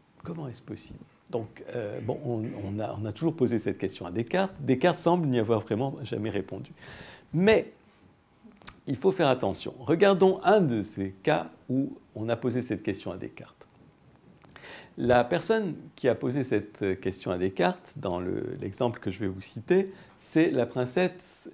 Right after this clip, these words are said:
Élisabeth de Bohême, une, euh, jeune femme extrêmement brillante qui avait fait des études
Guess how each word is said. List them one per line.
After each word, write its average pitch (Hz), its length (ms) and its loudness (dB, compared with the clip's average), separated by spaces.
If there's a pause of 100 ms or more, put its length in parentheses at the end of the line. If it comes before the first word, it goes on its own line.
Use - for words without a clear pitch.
Élisabeth 143 720 4
de 117 120 6
Bohême, 107 420 4 (580)
une, 110 260 -2
euh, - 280 -6 (540)
jeune 104 220 -2
femme 135 400 2
extrêmement 113 680 0
brillante 127 500 -2 (380)
qui - 120 -4
avait 117 240 2
fait 123 160 -2
des 98 220 0
études 98 500 -4